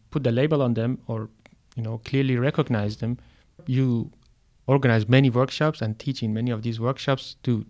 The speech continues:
various groups of people. Do you see a re-, difference in reception among different audience? And if you see this difference, can you categorize that difference between, uh, the reception for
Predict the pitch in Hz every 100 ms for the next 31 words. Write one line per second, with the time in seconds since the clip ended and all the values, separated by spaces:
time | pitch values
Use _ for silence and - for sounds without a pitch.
0 | - 127 143 131 113 - 127 147 - 120
1 | - 139 165 175 - _ - - _ _
2 | - 175 226 226 190 170 165 - 170 -
3 | 151 139 127 127 - 135 - 131 123 113
4 | - _ _ - _ _ _ _ _ -
5 | 127 127 123 127 - 113 - 123 113 101
6 | 98 - 123 120 127 127 - 139 131 -
7 | 127 - 117 110 - - 131 123 - 127
8 | 117 120 110 110 - 110 - 120 117 110
9 | - - - 110 110 _ _ _ _ -
10 | 110 107 107 110 - 135 131 123 113 -
11 | 110 107